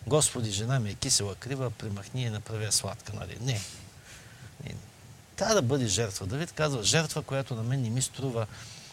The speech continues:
нищо, не е жертва.“ Така че за самите вас това ще означава много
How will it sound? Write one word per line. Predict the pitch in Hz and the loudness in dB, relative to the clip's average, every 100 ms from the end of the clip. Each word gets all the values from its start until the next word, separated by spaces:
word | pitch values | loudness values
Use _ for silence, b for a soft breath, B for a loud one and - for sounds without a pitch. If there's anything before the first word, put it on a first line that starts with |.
| B - | B -4
нищо, | 110 139 147 - 127 - - | 4 6 4 2 -2 -4 -4
не | 113 123 | 2 4
е | 101 | 4
жертва.“ | 92 87 - - - - B B B - | 2 -2 -8 -14 -16 -18 B B B -10
Така | - 143 | 2 2
че | 143 - | 4 4
за | 101 113 | 6 8
самите | - 120 165 190 | 8 6 2 0
вас | 151 110 117 - - - - | 0 0 6 6 6 2 -2
това | - 120 | 0 2
ще | - 120 - | 2 -2 -4
означава | 117 107 110 - 113 104 | -4 -2 2 4 4 2
много | 107 110 143 175 | 0 0 -2 -2